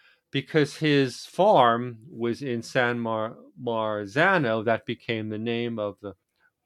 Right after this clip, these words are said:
the, the, the tomato. It was an instant hit, and all the fields were trans-, transformed into it. Uh,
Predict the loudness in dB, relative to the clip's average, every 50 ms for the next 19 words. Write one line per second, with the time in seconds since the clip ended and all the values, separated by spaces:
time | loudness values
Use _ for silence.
0 | _ _ -20 -20 _ _ -8 -8 -6 -6 -6 -8 -8 -8 -8 -8 -8 -10 -10 -12
1 | -8 -6 -4 -2 -2 -2 -4 -6 -8 -12 _ _ -20 -20 -20 -20 -20 -20 -20 _
2 | _ _ -8 0 2 4 4 4 4 2 0 -4 -2 -4 -4 -4 -4 -4 -4 -4
3 | -4 -2 -2 -4 -4 -4 -6 _ _ _ _ _ _ _ _ _ _ _ _ _
4 | _ -4 -2 -2 -2 -2 4 6 8 8 8 6 4 0 -4 -6 -4 -2 -2 0
5 | -2 -2 -6 -10 -14 -12 -8 -8 -8 -8 -8 -6 -6 -4 -4 -4 -6 -10 -16 -20
6 | _ _ _ _ -14 -6 -4 -2 -2 -2 -4 -8 -12 -10 -8 -6 -6 -6 -6 -6
7 | -8 -8 -8 -8 -10 -10 -10 -10 -8 -8 -8 -10 -12 -14 _ _ _ _ _ _
8 | _ _ _ -4 -2 0 0 0 0